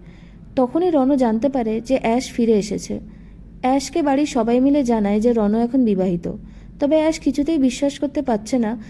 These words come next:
যে রণ সরোজিনীকে বিয়ে করেছে। রাগিনী এসে জানায় যে হ্যাঁ, সরোজিনী এখন চ্যাটার্জি বাড়ির বউ। কথাটা শুনে অ্যাশ জ্ঞান হারায়।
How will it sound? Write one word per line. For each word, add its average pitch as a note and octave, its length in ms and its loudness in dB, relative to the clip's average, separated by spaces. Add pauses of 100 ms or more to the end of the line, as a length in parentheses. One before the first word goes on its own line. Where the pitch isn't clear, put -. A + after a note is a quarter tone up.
(220)
যে C4 160 4
রণ B3 280 2
সরোজিনীকে A#3+ 580 2
বিয়ে G3+ 180 0
করেছে। F3 440 -4 (500)
রাগিনী A#3+ 460 0
এসে D4 440 2
জানায় A#3 360 0
যে C4+ 120 2
হ্যাঁ, A#3 260 0 (340)
সরোজিনী B3 520 4
এখন D4 320 0
চ্যাটার্জি A3 460 0
বাড়ির A#3+ 260 0
বউ। E3+ 220 -2 (520)
কথাটা D4 340 2
শুনে C#4 340 2
অ্যাশ A#3 240 -2
জ্ঞান A3 240 0
হারায়। G3 360 -2